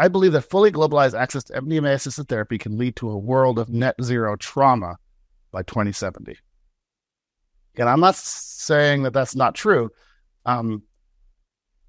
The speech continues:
and I'm not, I'm not even sure exactly what a net zero trauma means, but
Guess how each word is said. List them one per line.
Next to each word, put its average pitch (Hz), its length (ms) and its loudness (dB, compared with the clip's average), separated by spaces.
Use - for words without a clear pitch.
and 139 120 -2
I'm 143 80 0
not, 156 160 2
I'm 160 80 0
not 196 140 4
even 185 140 2
sure 151 160 0
exactly 139 320 2
what 127 120 2
a 110 100 -4
net 123 220 -4
zero 123 260 0
trauma 120 400 2
means, 180 500 -2
but - 240 0